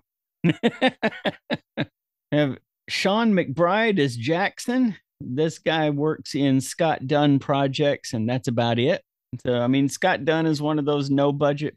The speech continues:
filmmakers, um, just like, uh, just like Paul Dale, who just gets friends of his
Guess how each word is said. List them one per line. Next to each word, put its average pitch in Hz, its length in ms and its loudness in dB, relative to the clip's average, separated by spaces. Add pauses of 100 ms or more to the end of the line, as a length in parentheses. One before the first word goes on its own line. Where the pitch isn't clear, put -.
(120)
filmmakers, 135 760 -2 (340)
um, 107 540 -2 (120)
just 139 220 0
like, 139 500 0 (120)
uh, 107 340 0 (480)
just - 160 -2
like 262 220 0
Paul 185 260 4
Dale, 143 480 2 (380)
who 127 380 2
just 143 260 -4
gets 185 180 0
friends 180 340 0
of 156 80 2
his 135 400 -2